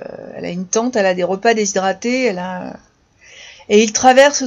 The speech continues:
trois États américains, il traverse la Californie, l'Oregon et l'État de Washington. Chaque année, il y a quand même quatre mille cinq cents randonneurs, ce qui n'est pas forcément énorme, <laughs> vu la population,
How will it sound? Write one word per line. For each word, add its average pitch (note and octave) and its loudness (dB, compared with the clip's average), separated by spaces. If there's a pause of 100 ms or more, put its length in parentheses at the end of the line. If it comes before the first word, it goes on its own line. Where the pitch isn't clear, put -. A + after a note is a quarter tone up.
trois C#4 6
États A#3 2
américains, A#3 0
il C4+ 0
traverse G3+ 0
la B3 2
Californie, B3 0
l'Oregon A#3 0 (300)
et G#3 4 (120)
l'État G#3 0
de G3+ -2
Washington. G3+ -4 (2000)
Chaque C4 4
année, D4 6 (420)
il A3 -4
y A#3 8
a A#3 4
quand C#4 2
même F4 -2
quatre D4 4
mille E4 0
cinq C#4+ 0
cents C#4 2
randonneurs, B3 4
ce - 0
qui B3+ 4
n'est A#3 4
pas B3 6
forcément B3 -2
énorme, A#3+ 0 (200)
<laughs> - -20
vu G#3+ -4
la G3+ 2
population, G#3+ 0